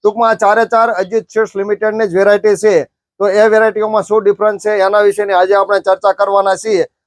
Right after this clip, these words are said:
તો ખેડૂત મિત્રો, આ વીડિયો શાંતિથી જોઈજો. જો તમારે કપાસની ખેતી કરતા હોય તો તમે જોઈ વિચારી અને તમે કયા સાચા અને સારા બિયારણની પસંદગી કરી શકો એના માટેનો વીડિયો છે. તો આ વીડિયો કાપ્યા વગર શાંતિથી જોજો, જેથી કરી તમને કપાસની ખેતીમાં ફાયદો થાય.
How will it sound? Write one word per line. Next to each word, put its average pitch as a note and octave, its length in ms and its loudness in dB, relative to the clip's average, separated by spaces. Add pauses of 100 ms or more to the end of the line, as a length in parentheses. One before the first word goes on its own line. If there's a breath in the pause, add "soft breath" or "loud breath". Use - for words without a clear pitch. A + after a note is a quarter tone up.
(100)
તો F3 60 -2
ખેડૂત G3+ 280 0
મિત્રો, A3 280 0
આ G3 160 4
વીડિયો G3+ 280 0
શાંતિથી G3 500 -2
જોઈજો. G3+ 420 -4
જો F#3 140 -2
તમારે F#3 300 -2
કપાસની F3+ 440 -2
ખેતી F3+ 280 -10
કરતા G3 280 0
હોય F#3 240 2 (320)
તો F3 80 0
તમે G3+ 320 0
જોઈ F3+ 260 0
વિચારી G3+ 360 0
અને G#3 200 0
તમે G3 280 -4
કયા G3 360 2
સાચા F3 340 -2
અને F#3+ 160 -4
સારા F3+ 260 0
બિયારણની F#3 420 -6
પસંદગી F3+ 380 -8
કરી G3+ 220 -2
શકો F3 280 -2 (340)
એના G#3 200 0
માટેનો G3+ 400 0
વીડિયો F#3+ 320 2
છે. E3+ 160 -4 (280)
તો - 100 -10
આ G3 120 4
વીડિયો G#3+ 300 2
કાપ્યા G3+ 360 2
વગર G#3 180 0
શાંતિથી G3 460 -2
જોજો, G3 340 -2
જેથી F3+ 280 -4
કરી G3 180 -2
તમને F#3+ 260 -4
કપાસની F#3 460 -2
ખેતીમાં F#3 560 -2
ફાયદો F#3+ 320 2
થાય. C3+ 180 -6